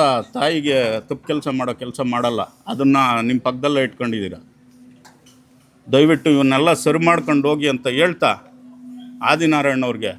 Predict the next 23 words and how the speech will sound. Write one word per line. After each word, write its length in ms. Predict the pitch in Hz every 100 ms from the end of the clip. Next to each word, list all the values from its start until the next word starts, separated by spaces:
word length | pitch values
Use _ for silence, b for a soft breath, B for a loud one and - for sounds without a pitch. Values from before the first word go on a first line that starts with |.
| - - -
ನಾವು 160 | 117 123
ಇವತ್ತು 400 | 139 165 170 156
ಕಾಂಗ್ರೆಸ್ಸೇ, 460 | 156 151 147 196
ನಾಳೆನೂ 460 | 175 135 151 151 151
ಕಾಂಗ್ರೆಸ್ಸೇ, 600 | 143 139 127 - 95 - _ _ _ _ _ _ _ _ _ 110
ನಾಳೆನೂ 460 | 117 156 170 165
ಕಾಂಗ್ರೆಸ್ಸೇ, 600 | 151 151 151 143 202 214 -
ನಾಡಿದ್ದು 580 | 127 123 160 180 160 175
ಕಾಂಗ್ರೆಸ್ಸೇ, 600 | 135 131 107 - 82 - _ _ _ _ _ - -
ಕೊತ್ತೂರು 360 | 123 156 156
ಮಂಜುನಾಥ್ 420 | 143 135 127 123 117
ಅಭಿಮಾನಿಗಳೇ 560 | 120 135 131 123 120
ಅಂತ 200 | 113 107
ಹೇಳ್ತಾ, 480 | 117 139 170 127 85 - _ _ _ _ _ _ _ _ _ _ - -
ನನ್ನ 180 | 123 123
ಎರಡು 180 | 123 123
ಮಾತನ್ನ 340 | 123 123 120
ಮುಗಿಸ್ತಾ 360 | 117 98 - 104
ಇದ್ದೀನಿ. 240 | 85 82 _ _ _ _ _ _ -
ವಿಡಿಯೋ 240 | 123 151
ಕ್ಲೀನಾಗಿ 440 | 151 139 160 160 131
ಅರ್ಥ 200 | 117 135
ಮಾಡ್ಕೊಬೇಕು. 1120 | 131 123 113 110 104 - 120 117 113 -